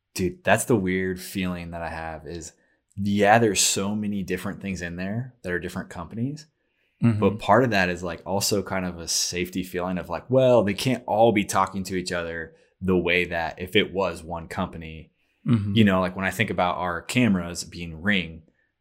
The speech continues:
Speaker 1: it's like literally Ring has all of our camera footage, street footage, backyard footage,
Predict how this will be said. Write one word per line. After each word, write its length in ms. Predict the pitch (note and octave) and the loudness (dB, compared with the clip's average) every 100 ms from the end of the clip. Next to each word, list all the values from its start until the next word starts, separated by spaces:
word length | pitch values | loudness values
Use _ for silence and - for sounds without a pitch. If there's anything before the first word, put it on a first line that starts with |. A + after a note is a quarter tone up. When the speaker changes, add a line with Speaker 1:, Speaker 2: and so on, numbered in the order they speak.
| _ | _
Speaker 1:
it's 140 | F#2+ F#2 | -4 -2
like 160 | E2+ F2 | -2 -2
literally 580 | F#2 A#2 A2+ G2+ F#2+ | 4 6 8 4 0
Ring 300 | F2 F#2+ G#2 | -4 -2 -2
has 640 | F#2 F#2 F2 D#2+ - - - _ _ _ _ - | -2 -2 -4 -4 -8 -10 -16 _ _ _ _ 2
all 300 | G2 G2 F#2 | 4 4 2
of 100 | F2+ | -2
our 520 | F2 D#2+ D#2+ D#2+ - _ _ | -4 -4 -6 -10 -16 _ _
camera 340 | - F#2 F2 D#2+ | 0 0 0 -6
footage, 600 | F2+ E2 D#2 D#2 - _ _ _ _ _ _ _ - | -10 -10 -10 -12 -14 _ _ _ _ _ _ _ -6
street 380 | - - G2 F2+ | -2 2 0 0
footage, 540 | F#2+ F2+ F2 D#2 - | -8 -8 -8 -10 -6
backyard 480 | F2+ F2 F#2 E2+ D#2+ | -6 -4 -4 -6 -6
footage, 640 | - E2+ D#2+ D#2 - - | -12 -12 -12 -10 -10 -12